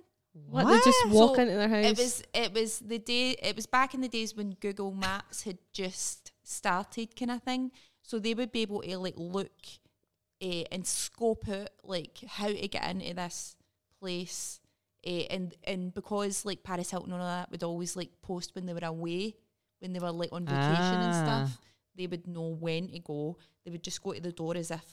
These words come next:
Speaker 3: like, the, for something, and
Speaker 1: Aye,
Speaker 3: then
Speaker 1: they
Speaker 3: just,
Speaker 1: were like
Speaker 3: like,
Speaker 1: a cleaner
Speaker 3: go in.
Speaker 1: or something? Oh
Speaker 3: Aye.
Speaker 1: my
Speaker 2: That's
Speaker 1: God.
Speaker 2: incredible.
Speaker 3: Uh, and steal shit. And then in Paris Hilton, that never noticed 'cause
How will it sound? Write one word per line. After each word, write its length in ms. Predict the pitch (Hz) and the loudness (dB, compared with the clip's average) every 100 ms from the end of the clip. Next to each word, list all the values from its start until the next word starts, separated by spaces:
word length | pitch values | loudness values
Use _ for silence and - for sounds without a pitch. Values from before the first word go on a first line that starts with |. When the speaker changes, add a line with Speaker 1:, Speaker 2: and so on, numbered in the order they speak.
| - | -10
Speaker 3:
like, 280 | 160 - _ _ | -10 -10 _ _
the, 100 | 170 - _ _ | -16 -16 _ _
for 100 | - | -10
something, 560 | 190 190 175 165 190 185 | -6 -4 -4 -6 -6 -6
and 160 | - 170 | -4 -2
Speaker 1:
Aye, 40 | |
Speaker 3:
then 180 | 165 160 | 0 -2
Speaker 1:
they 60 | 156 | -2
Speaker 3:
just, 160 | 160 | -4
Speaker 1:
were 60 | 185 | -4
like 80 | 175 151 | -4 -4
Speaker 3:
like, 20 | |
Speaker 1:
a 40 | |
cleaner 300 | 196 - 185 | -6 -8 -4
Speaker 3:
go 60 | 185 | -2
in. 100 | 143 | -2
Speaker 1:
or 40 | |
something? 340 | 202 269 262 269 | -4 -8 -8 -6
Oh 40 | 202 | -2
Speaker 3:
Aye. 100 | 185 | 0
Speaker 1:
my 120 | 180 | 2
Speaker 2:
That's 180 | 147 170 | 4 4
Speaker 1:
God. 80 | 175 | 0
Speaker 2:
incredible. 600 | 139 143 139 127 123 123 - _ - | 2 4 4 2 0 -2 -8 _ -14
Speaker 3:
Uh, 60 | 165 | -12
and 100 | 165 | -8
steal 440 | - - 160 147 147 | -8 -6 -6 -6 -8
shit. 300 | - 175 - _ - | -8 -8 -8 _ -8
And 180 | 175 | -6
then 160 | 165 160 165 | -4 -6 -8
in 180 | 170 160 - | -8 -8 -8
Paris 280 | 156 151 | -10 -8
Hilton, 240 | - 151 156 | -8 -8 -8
that 160 | 151 - | -8 -8
never 240 | 151 143 | -8 -8
noticed 420 | 139 139 - 147 | -8 -10 -12 -14
'cause 300 | - - - | -14 -16 -16